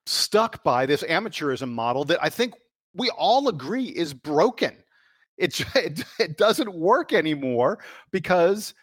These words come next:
and we've said this, God, how many times have we said this? I feel like I've said it a dozen times on the podcast. These guys are worth something,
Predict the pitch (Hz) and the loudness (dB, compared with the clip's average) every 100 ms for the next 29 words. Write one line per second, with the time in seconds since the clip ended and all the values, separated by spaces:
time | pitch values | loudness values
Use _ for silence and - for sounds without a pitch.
0 | - 151 160 - 240 233 190 143 - 151 | -4 -2 -4 -2 -2 0 -2 -2 -6 -4
1 | 135 110 170 202 160 156 139 131 127 214 | -4 -4 -6 -6 -4 -4 -6 -10 -8 -8
2 | 226 - 117 196 180 151 127 160 143 - | -6 -6 -4 0 2 2 -2 -2 -4 -4
3 | 127 139 135 131 131 170 226 226 170 151 | -2 2 2 0 -8 -4 -4 -4 -4 -6
4 | - 247 349 - 117 92 95 - _ _ | 0 0 0 0 -2 -2 -4 -10 _ _
5 | _ _ _ _ 156 196 165 196 247 240 | _ _ _ _ 0 2 2 4 4 4
6 | 262 180 175 233 - - 139 107 123 131 | 2 4 4 4 0 -2 -2 0 -4 -4